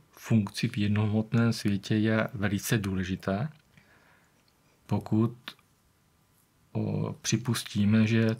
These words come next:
to, jak vytváříme myšlenky a skládáme věty a používáme slova, ovlivňuje, ovlivňuje naši realitu. A to nejjednodušší vysvětlení je,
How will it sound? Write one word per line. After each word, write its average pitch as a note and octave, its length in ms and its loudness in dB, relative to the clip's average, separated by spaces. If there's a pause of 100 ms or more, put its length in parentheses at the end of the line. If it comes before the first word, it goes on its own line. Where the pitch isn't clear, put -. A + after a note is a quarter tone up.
to, A2 120 2
jak A2 360 2
vytváříme A2+ 580 2
myšlenky G#2+ 640 2
a A2 160 2
skládáme G#2+ 540 0
věty G2+ 280 -2
a A#2 60 -2
používáme G#2 600 2
slova, G2+ 460 -4 (560)
ovlivňuje, A2 680 2 (120)
ovlivňuje G#2+ 640 2
naši G#2+ 300 4
realitu. G2+ 560 0 (1120)
A G2+ 120 0
to G#2+ 280 -2 (320)
nejjednodušší B2 1080 4
vysvětlení G#2+ 680 2
je, F#2+ 300 0